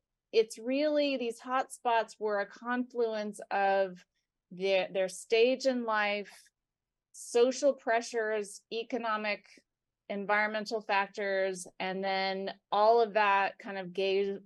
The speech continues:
gave rise to psychiatric symptoms. So they would come into my office and they would say,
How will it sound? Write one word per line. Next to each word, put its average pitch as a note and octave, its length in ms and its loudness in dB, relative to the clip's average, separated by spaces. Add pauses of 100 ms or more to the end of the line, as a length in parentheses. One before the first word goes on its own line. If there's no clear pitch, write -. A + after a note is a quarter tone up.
gave G3+ 240 -2
rise F#3+ 520 0 (120)
to F3+ 400 -4
psychiatric F3+ 720 -6
symptoms. - 580 -14 (300)
So - 180 -4
they A3+ 220 6
would A#3 220 4 (460)
come C#4 220 -4
into A#3+ 300 -6
my G#3 300 0
office F#3+ 460 -2
and F#3 140 -8
they F3+ 120 -2
would F3 220 -6
say, F3 380 -2